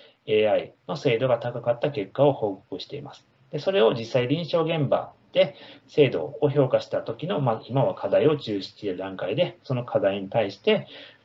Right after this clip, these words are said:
えっと、この三つ目の臨床現場での実装に向けた今後の課題の一つで、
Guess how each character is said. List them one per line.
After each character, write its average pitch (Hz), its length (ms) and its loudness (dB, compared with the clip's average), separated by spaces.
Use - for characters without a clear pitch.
え 92 120 -6
っ 87 60 -6
と、 - 140 -4
こ 113 100 -2
の 95 100 -4
三 107 160 -2
つ - 160 -10
目 117 80 0
の 175 160 4
臨 123 120 2
床 113 200 2
現 113 260 0
場 92 120 -2
で 156 100 0
の 151 160 -2
実 101 300 -4
装 104 40 -2
に 101 120 -6
向 98 100 -6
け 98 120 -6
た - 340 2
今 101 180 0
後 101 80 -2
の 110 80 -2
課 107 140 -4
題 98 180 2
の 98 100 -8
一 92 180 -8
つ - 220 -18
で、 131 240 0